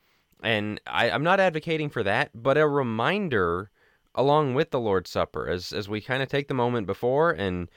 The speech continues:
you know, maybe if, if you do privately confess your sins or whatever, but a reminder to everybody, your sins are forgiven. Remember that, because so many Christians, we talked about that on our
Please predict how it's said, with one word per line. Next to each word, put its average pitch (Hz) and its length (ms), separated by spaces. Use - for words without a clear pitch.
you - 80
know, 90 180
maybe 120 460
if, 113 180
if 113 220
you 117 80
do 135 160
privately 92 500
confess 95 340
your - 60
sins 101 260
or 98 60
whatever, 127 260
but 101 140
a 104 40
reminder 117 380
to 131 60
everybody, 143 440
your 101 160
sins 131 340
are 120 60
forgiven. 98 540
Remember 120 580
that, 82 220
because 110 220
so 156 120
many 165 140
Christians, 135 400
we 104 80
talked 123 260
about 110 220
that 107 220
on 104 160
our 90 240